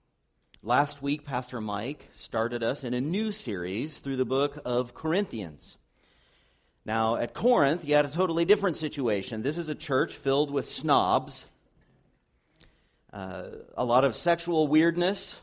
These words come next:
a lot of theological weirdness, and lots of personal attacks against Paul. So it really is the opposite. These two churches really were the opposite kind of experience.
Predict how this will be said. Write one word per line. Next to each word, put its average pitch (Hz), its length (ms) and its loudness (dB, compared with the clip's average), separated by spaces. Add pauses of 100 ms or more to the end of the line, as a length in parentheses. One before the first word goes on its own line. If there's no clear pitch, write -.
a - 40 -16
lot 123 180 6
of 117 120 -2
theological 147 680 2
weirdness, 92 720 -4 (1700)
and 123 160 -4
lots 131 220 0
of 123 100 -8
personal 135 400 -4
attacks 110 380 -4
against 107 280 -10
Paul. 117 360 0
So 127 160 -6
it 131 60 -4
really 170 260 2
is 123 160 2
the 120 280 -4
opposite. 139 640 0
These 139 220 -4
two 156 160 -4
churches 147 480 -6
really 131 220 -2
were 123 240 0
the 113 240 -4
opposite 131 600 -2
kind 127 320 -6
of 107 80 -4
experience. 101 840 -8